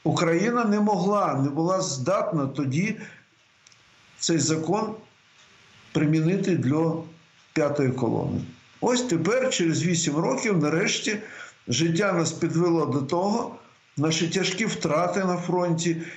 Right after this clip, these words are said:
і не тільки на фронті, а серед цивільних громадян, привели до того, що нарешті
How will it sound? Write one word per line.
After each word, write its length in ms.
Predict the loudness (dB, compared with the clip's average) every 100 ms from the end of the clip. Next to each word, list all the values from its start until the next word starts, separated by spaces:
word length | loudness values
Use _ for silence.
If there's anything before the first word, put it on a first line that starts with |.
| -6
і 100 | 0
не 140 | 2 2
тільки 320 | 0 0 0
на 120 | 0
фронті, 520 | 0 0 2 2 2
а 120 | 2
серед 360 | 0 0 2 0 -2 -10 -20 -20 -20 _ _ _ -8
цивільних 500 | -2 2 2 2 2
громадян, 600 | 2 2 2 2 2 2
привели 340 | 2 2 2 2
до 160 | 2
того, 280 | 2 2 0
що 180 | 0 0
нарешті 540 | 2 0 0 0 -2